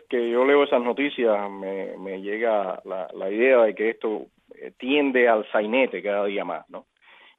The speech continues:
Y realmente es increíble que un vicepresidente esté haciendo todos estos comentarios y toda esta palabrería de que si se socava la,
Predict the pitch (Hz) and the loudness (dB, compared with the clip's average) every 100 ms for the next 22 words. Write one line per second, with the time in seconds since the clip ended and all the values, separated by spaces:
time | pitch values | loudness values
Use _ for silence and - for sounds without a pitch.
0 | _ - 107 104 104 101 95 95 92 90 | _ -14 -10 -8 -6 -6 -6 -8 -10 -12
1 | - - 110 131 151 160 151 123 113 151 | -14 -6 0 2 2 2 0 2 2 4
2 | 170 110 104 98 95 90 90 - - 101 | 4 2 2 0 -2 -2 -4 -8 -10 -10
3 | 110 107 101 104 98 - 101 113 113 - | -10 -12 -10 -8 -8 -6 -6 -4 -6 -4
4 | 101 110 101 92 110 104 101 101 104 - | -2 0 0 -2 -4 -4 -2 -2 -2 -4
5 | 101 92 - 92 92 131 123 101 104 101 | -4 -6 -8 -10 -2 0 2 -2 -4 -6
6 | - 95 95 95 95 98 120 131 104 95 | -6 -10 -4 0 2 0 -2 2 2 2
7 | 90 92 - 98 92 90 - - - 113 | -4 -10 -12 -14 -14 -14 -10 -6 0 2
8 | 117 107 95 90 | 4 4 2 -4